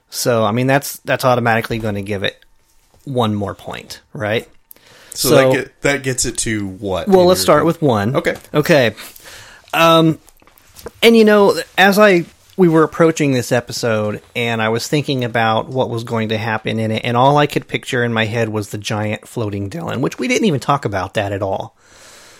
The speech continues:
Speaker 2: Why would we?
Speaker 1: <sighs> Okay. Well, right there. Why would you even have that in the episode? It was, it was weak. It was weird.
Speaker 2: Okay.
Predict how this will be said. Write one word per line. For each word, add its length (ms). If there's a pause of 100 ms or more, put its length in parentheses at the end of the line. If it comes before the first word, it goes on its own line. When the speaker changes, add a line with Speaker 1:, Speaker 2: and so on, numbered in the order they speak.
(340)
Speaker 2:
Why 240
would 260
we? 160 (840)
Speaker 1:
<sighs> 300 (760)
Okay. 420 (1400)
Well, 340
right 220
there. 180
Why 280
would 180
you 240
even 240
have 220
that 160
in 140
the 120
episode? 460 (340)
It 80
was, 380
it 120
was 240
weak. 380
It 80
was 220
weird. 600
Speaker 2:
Okay. 240